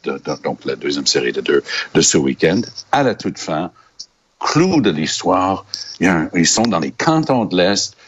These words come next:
Tu vois que l'ours qui vient de mettre là est totalement numérisé. En fait, c'est une vraie ours, mais ajoutée avec un background de forêt de chez nous. Il y a une toute petite erreur qui a été ramassée et, et remarquée par à peu près tout le monde dans la province de Québec.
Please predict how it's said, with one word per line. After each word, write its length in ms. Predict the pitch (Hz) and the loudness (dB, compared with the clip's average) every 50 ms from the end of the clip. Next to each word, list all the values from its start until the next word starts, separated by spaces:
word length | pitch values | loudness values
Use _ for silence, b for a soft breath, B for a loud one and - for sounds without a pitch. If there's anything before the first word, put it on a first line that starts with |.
| B B - | B B 0
Tu 100 | - 104 | 2 2
vois 440 | 98 82 - 131 120 139 131 117 | 2 2 2 2 2 2 2 -2
que 340 | 110 110 - 120 113 90 82 B B B B B | -4 -4 -2 -2 0 -2 -4 B B B B B
l'ours 320 | 87 90 117 143 143 - | 0 2 2 2 0 -2
qui 120 | - - 104 | -6 -4 -4
vient 140 | 85 87 87 | -2 0 0
de 80 | 87 82 | 0 0
mettre 240 | 80 82 - - | 0 -2 -2 0
là 120 | 92 87 82 - | -2 -2 -2 -2
est 140 | 82 - | -6 -8
totalement 600 | - - 107 98 90 - 92 80 78 80 80 78 76 | -4 -2 0 0 0 0 0 0 0 0 -2 -2 0
numérisé. 720 | 73 78 78 73 69 69 67 69 71 69 69 - - - - | 0 0 0 2 2 0 2 4 4 4 4 4 2 2 0
En 60 | 76 | -2
fait, 140 | - - - | -4 -2 -4
c'est 160 | - - - - | -4 -4 -4 -4
une 80 | - | -4
vraie 220 | - - 82 - - | 0 2 2 2 4
ours, 240 | 78 90 - - | 2 2 0 0
mais 160 | - - - - _ _ _ | -2 -2 -4 -4 _ _ _
ajoutée 460 | - 76 - - - - - 180 - | -2 0 0 0 -2 -2 0 2 2
avec 200 | 85 76 78 76 | 2 2 0 -2
un 80 | - 80 | -2 -2
background 460 | 69 76 76 - - 92 90 85 73 - B B B B B | 0 0 -2 0 0 0 0 0 -2 -4 B B B B B
de 80 | - 85 | -2 -2
forêt 420 | - - 92 82 73 87 82 80 | 0 2 2 2 2 2 0 0
de 120 | 76 71 69 | -2 -4 -2
chez 240 | - - 76 71 73 | -4 -2 -2 0 2
nous. 240 | 85 117 147 151 143 B B B B B B B - | 4 4 2 2 -2 B B B B B B B 0
Il 60 | 101 | 2
y 40 | 110 | 4
a 40 | |
une 140 | 110 104 - | 4 2 0
toute 280 | - - - 233 233 - | -2 -2 -2 -2 -2 -2
petite 260 | - - - 143 - | -4 -4 -2 0 0
erreur 320 | 110 90 - 101 101 98 | 0 2 2 2 0 0
qui 140 | - - 214 | 0 0 0
a 40 | 240 | 0
été 280 | 233 233 - 349 370 320 | 0 2 2 2 2 2
ramassée 760 | 269 151 123 110 110 113 113 110 - - - 135 139 - - - | 2 0 0 0 -2 0 0 0 0 2 0 0 0 0 0 0
et, 180 | 113 127 131 - | 0 0 2 0
et 120 | 98 104 | 0 2
remarquée 480 | 104 113 117 110 104 104 - - 165 160 | 2 2 2 2 0 0 0 0 -2 0
par 340 | - - 131 131 127 - _ - | 2 0 0 0 -2 -6 _ -4
à 120 | - 403 415 | -2 -2 -2
peu 80 | 403 370 | -2 -6
près 200 | - - - - | -4 -2 -4 -2
tout 120 | - - 160 | -2 -2 -2
le 100 | 123 117 | 0 2
monde 200 | 120 117 117 113 | 0 0 2 2
dans 80 | 101 | 2
la 120 | 90 85 82 | 0 0 0
province 420 | - 95 90 90 98 95 - - | 0 0 0 0 0 0 0 0
de 100 | - 110 | 0 0
Québec. 340 | 95 95 87 80 - - | 0 0 -2 -2 -4 -6